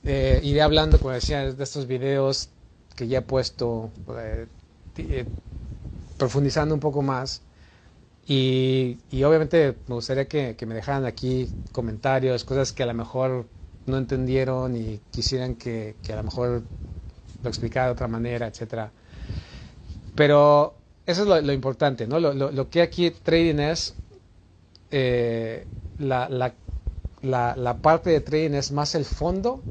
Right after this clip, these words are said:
lo que te hace sobrevivir y mantenerte que la forma. La forma hay muchísimas. Forma es como superficial, cambia, se mezcla, este, ustedes lo, lo ven, ¿no?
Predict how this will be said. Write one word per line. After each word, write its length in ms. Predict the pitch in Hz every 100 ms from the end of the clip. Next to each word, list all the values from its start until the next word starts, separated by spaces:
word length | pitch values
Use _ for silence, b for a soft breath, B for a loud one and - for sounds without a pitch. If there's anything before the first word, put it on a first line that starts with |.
| - -
lo 160 | 127
que 100 | 113
te 180 | 117 -
hace 480 | 135 143 170 147 -
sobrevivir 720 | - - 127 123 120 120 135 156
y 80 |
mantenerte 600 | 165 127 120 120 143 175
que 80 | 143
la 100 | 117
forma. 320 | - 120 107 - - -
La 120 | 123
forma 280 | 147 165 175
hay 100 | 165
muchísimas. 640 | 135 117 147 131 110 - _ _ - - - _ _
Forma 300 | 147 147 147
es 100 | 143
como 420 | 160 131 120 110 - -
superficial, 960 | - 127 127 131 123 147 139 139 127 113
cambia, 580 | 143 135 131 135 131 120 b b b b
se 160 | - 131
mezcla, 720 | 123 135 - - 135 123 120 b b b -
este, 600 | 107 - - 113 110 107 _ - _ _ - - - - - - - - - - - - - - - - 143 -
ustedes 260 | 151 165 170
lo, 180 | 135 135
lo 120 | 127
ven, 200 | 135 113
¿no? 120 | 120